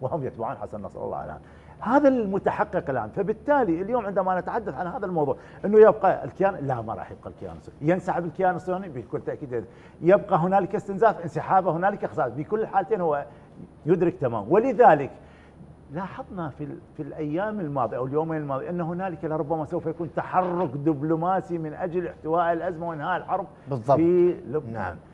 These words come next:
Speaker 1: حزب الله
Speaker 2: أتوقع قادة هذا التحرك هي فرنسا.
Speaker 1: فرنسا وكذا،
Speaker 2: نعم.
Speaker 1: حتى الولايات المتحدة الأمريكية، لوحت، لأن الولايات المتحدة الأمريكية أيضًا يعني سواء كانت ديمقراطي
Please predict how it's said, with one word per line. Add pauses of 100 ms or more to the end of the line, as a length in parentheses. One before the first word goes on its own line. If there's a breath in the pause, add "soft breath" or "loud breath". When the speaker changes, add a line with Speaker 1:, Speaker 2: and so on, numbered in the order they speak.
(160 loud breath)
Speaker 1:
حزب
الله
Speaker 2:
أتوقع
قادة
هذا
التحرك
هي
فرنسا. (160)
Speaker 1:
فرنسا
وكذا،
Speaker 2:
نعم.
Speaker 1:
حتى
الولايات
المتحدة
الأمريكية،
لوحت،
لأن
الولايات
المتحدة
الأمريكية
أيضًا (500 soft breath)
يعني
سواء
كانت
ديمقراطي